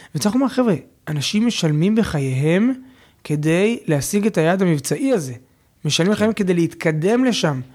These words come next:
Speaker 1: נפצעים ונהרגים, הלוחמים הטובים ביותר שיש לנו בשביל להגיע לשם, ומבחינתי, הניצחון הוא still counting, מה שנקרא, הוא, הוא הווה מתמשך.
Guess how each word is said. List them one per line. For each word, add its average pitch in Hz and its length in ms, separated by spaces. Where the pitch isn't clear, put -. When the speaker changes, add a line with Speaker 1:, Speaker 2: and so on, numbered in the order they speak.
Speaker 1:
נפצעים 247 520
ונהרגים, 165 600
הלוחמים 170 600
הטובים 190 320
ביותר 208 240
שיש 185 140
לנו 220 120
בשביל 175 260
להגיע 160 260
לשם, 151 360
ומבחינתי, 147 960
הניצחון 226 640
הוא 170 100
still 233 320
counting, 226 280
מה 147 140
שנקרא, 147 220
הוא, 147 120
הוא 160 340
הווה 160 320
מתמשך. 208 680